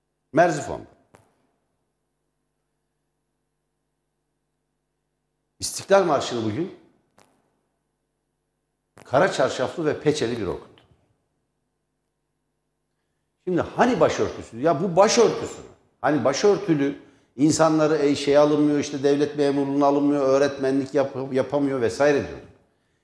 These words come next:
Yani bir, bir, evet,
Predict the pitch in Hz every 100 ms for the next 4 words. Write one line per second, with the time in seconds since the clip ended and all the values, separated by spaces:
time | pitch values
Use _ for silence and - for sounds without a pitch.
0 | _ 107 139 165 - - - _ - 185
1 | 185 - - - 170 196 151 147 151 113
2 | 90